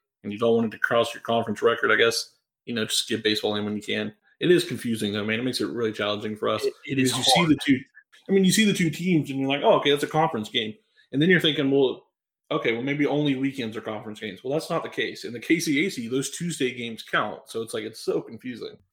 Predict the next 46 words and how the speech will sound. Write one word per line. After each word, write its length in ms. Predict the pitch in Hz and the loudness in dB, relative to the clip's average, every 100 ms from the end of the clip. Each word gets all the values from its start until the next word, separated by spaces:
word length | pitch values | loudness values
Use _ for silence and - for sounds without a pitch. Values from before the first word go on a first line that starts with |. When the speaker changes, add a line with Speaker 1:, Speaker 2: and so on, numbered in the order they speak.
| _ _ | _ _
Speaker 2:
Yeah, 220 | - 165 165 | 8 8 10
no, 160 | 165 | 10
it's, 220 | 165 156 190 | 10 8 4
it's 180 | 156 | 4
been 200 | - 185 | 8 8
wild, 500 | 151 139 143 131 123 127 | 8 8 10 8 4 -2
uh, 260 | 143 135 131 | 0 2 2
you 140 | 135 | 2
know, 340 | 135 131 123 110 | 2 2 -2 0
and, 220 | 139 139 | 0 0
and 200 | 143 143 | 0 2
I 80 | 139 | 2
feel 220 | - 156 | 8 10
like 440 | 143 131 123 - - | 10 6 2 -6 -12
because 380 | 131 139 151 147 | -6 0 6 6
of, 260 | 135 123 - _ _ _ _ _ _ - | 6 2 -2 _ _ _ _ _ _ 0
you 140 | 156 | 8
know, 100 | 143 | 8
some 220 | 127 170 | 8 6
schools 280 | 160 165 151 | 6 8 8
might 140 | 147 135 | 8 6
have 140 | 139 | 4
travel 320 | - 170 165 | 8 8 10
restrictions, 600 | 151 143 165 147 151 139 | 8 4 4 6 4 2
things 200 | - 147 | 0 2
like 180 | 139 131 | 2 4
that. 360 | 156 147 143 - | 6 8 6 2
Teams 180 | 151 | -4
can't 200 | - 143 | -2 0
go 140 | 131 147 | 8 8
as 100 | 139 | 8
far 400 | - 143 139 139 | 4 4 6 6
or, 420 | 139 123 113 120 - _ _ - | 6 6 4 0 -8 _ _ 4
or 120 | 151 | 4
just 220 | 139 156 170 | 4 2 6
anything. 380 | 185 - 131 | 6 6 2
It, 160 | 127 180 | 2 4
it 120 | 190 | 6
could 120 | 214 | 6
be 160 | 190 156 | 8 8
anything. 400 | 160 160 139 127 | 8 6 2 2
You 80 | 139 | 4
know, 80 | 135 | 4
we 100 | 135 | 6
haven't 300 | 151 139 123 | 4 4 0
seen 420 | - 147 131 | 4 4 4